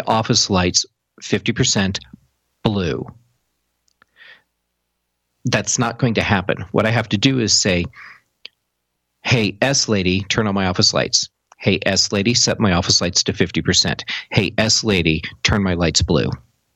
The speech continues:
And, uh, and then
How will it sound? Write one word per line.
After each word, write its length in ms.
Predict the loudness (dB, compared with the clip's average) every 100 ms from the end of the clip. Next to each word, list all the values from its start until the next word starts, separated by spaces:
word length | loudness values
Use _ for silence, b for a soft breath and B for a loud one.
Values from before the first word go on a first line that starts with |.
| _ _ _ _ _ _ _ _ _ _ _ B B B _ _ _ -6
And, 460 | -4 -4 -6 -4
uh, 160 | -4 -2 -2
and 160 | 0
then 320 | 0 0 -2